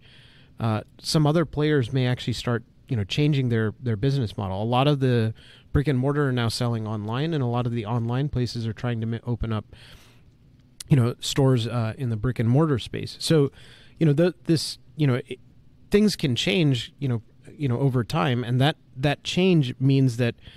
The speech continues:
a company that was declining at one time can actually move into a growth phase, or, you know, into a growth industry or a steady s-, industry, and big players may change their,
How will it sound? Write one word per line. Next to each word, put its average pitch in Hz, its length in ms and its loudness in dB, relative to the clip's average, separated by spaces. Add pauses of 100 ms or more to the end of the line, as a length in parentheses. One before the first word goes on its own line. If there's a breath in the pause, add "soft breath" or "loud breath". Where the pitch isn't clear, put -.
(320 loud breath)
a - 60 -8
company 151 360 2
that 127 180 0
was 117 180 0
declining 147 520 -2
at 117 80 -8
one 120 240 -4
time 120 240 -4
can 127 160 -4
actually 123 300 -4
move 127 300 0
into 123 340 -4
a 110 60 -2
growth 127 320 -2
phase, 120 460 -6 (140)
or, 120 100 2
you 123 140 -2
know, 107 120 -2
into 123 240 0
a 110 60 -2
growth 131 300 0
industry 123 440 0
or 104 100 -2
a 101 60 -6
steady 120 320 -6
s-, - 140 -12 (460 soft breath)
industry, 160 500 -2 (480 loud breath)
and 135 180 2
big 160 220 2
players 156 340 2
may 127 140 0
change 143 440 0
their, 113 400 0